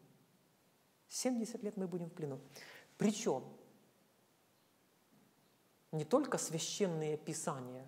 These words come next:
Помните, мы от-, мы отвечаем на вопрос, почему Даниил молится. Вот. Он понял,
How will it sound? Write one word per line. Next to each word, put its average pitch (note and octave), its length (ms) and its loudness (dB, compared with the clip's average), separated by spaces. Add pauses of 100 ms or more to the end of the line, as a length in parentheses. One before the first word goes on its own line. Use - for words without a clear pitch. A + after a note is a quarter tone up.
(160)
Помните, E3+ 260 6
мы C#3+ 120 6
от-, D3 220 2
мы E3 160 10
отвечаем D#3 460 8
на C#3 80 0
вопрос, C#3+ 260 2 (100)
почему E3+ 380 4
Даниил C3+ 300 2
молится. C3+ 440 -6 (540)
Вот. C3 160 -12 (1400)
Он D#3 200 10
понял, F3 500 10